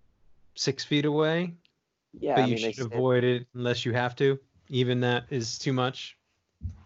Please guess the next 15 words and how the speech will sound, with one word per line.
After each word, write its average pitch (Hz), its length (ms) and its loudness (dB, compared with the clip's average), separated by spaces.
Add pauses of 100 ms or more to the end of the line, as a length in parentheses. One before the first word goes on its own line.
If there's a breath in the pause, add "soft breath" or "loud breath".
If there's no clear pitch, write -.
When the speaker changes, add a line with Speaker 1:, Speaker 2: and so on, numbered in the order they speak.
(260)
Speaker 2:
Yeah. 156 240 0 (1700)
I - 40 -12
mean, 123 180 -6
like, 120 220 -2
they 127 100 -2
said 127 420 2
there 117 100 2
was, 107 120 0
like, 101 180 0
a, 82 280 -2 (180)
a 110 140 -20
checklist 101 400 -8
or 95 40 -14
something. 92 360 -8 (320)
Ah, - 40 -20